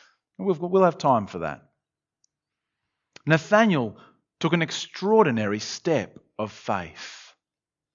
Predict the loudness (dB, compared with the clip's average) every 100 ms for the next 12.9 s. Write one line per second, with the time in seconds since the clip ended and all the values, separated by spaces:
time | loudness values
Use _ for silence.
0 | _ _ _ _ _ _ _ _ _ _
1 | _ _ _ _ _ _ _ _ _ -20
2 | _ _ _ _ _ _ _ _ _ _
3 | _ _ _ _ _ -6 0 6 8 6
4 | 8 6 6 -2 -2 -2 -4 -10 _ _
5 | _ _ _ _ _ _ _ _ -8 -8
6 | 6 8 10 8 4 4 4 4 0 -4
7 | -4 -4 -4 -6 -4 -2 -2 -6 -8 -8
8 | -6 -8 -10 -12 -12 -12 _ _ _ _
9 | _ _ _ _ _ _ _ _ _ -20
10 | -20 _ 4 6 8 8 8 6 2 0
11 | -2 4 6 6 2 -2 0 0 -2 -2
12 | -2 0 0 0 0 -4 -10 -12 -16